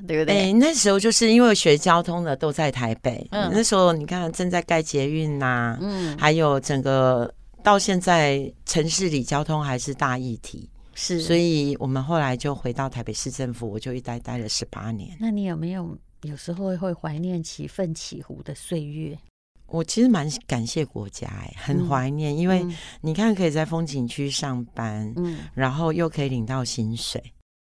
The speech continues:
Speaker 1: 好，那我们知道吼，你过去都在新竹当副市长啊，你不是都在台北吗？你到底是怎么又跑到新竹？而且我看你也有写F B，是不是？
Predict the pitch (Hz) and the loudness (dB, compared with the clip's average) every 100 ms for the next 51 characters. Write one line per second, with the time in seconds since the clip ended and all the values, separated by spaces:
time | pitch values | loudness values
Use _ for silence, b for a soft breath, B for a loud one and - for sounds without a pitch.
0 | _ _ _ - - 208 214 165 151 151 | _ _ _ -18 -8 -4 -4 -4 -6 -8
1 | - 185 180 190 156 151 165 160 151 - | -8 -8 -6 -6 -8 -12 -12 -10 -10 -8
2 | 208 185 - 175 175 170 - 170 156 - | -4 -4 -6 -8 -6 -6 -6 -6 -6 -12
3 | - - 170 170 135 131 156 160 - 156 | -18 -8 -6 -6 -10 -8 -8 -8 -10 -10
4 | - 160 139 160 - - 208 185 185 - | -8 -10 -10 -10 -10 -6 -6 -4 -6 -6
5 | 185 202 185 - 139 160 165 - 143 - | -6 -6 -8 -8 -10 -8 -10 -12 -16 -18
6 | - b b b 170 226 202 147 - 185 | -20 b b b -2 -2 -2 -6 -10 -10
7 | 156 - 170 147 156 190 175 147 - 175 | -10 -10 -10 -8 -6 -6 -8 -10 -6 -6
8 | 160 - 165 - - - 175 185 - b | -6 -8 -8 -10 -12 -10 -8 -8 -8 b
9 | b b b 170 165 247 240 180 190 - | b b b -6 -6 -6 -4 -4 -6 -4
10 | 190 208 208 220 - 156 131 123 - - | -2 0 -2 -4 -4 -4 -4 -6 -12 -8
11 | 180 - 156 175 170 - 170 156 156 151 | -8 -8 -10 -8 -8 -6 -6 -4 -6 -6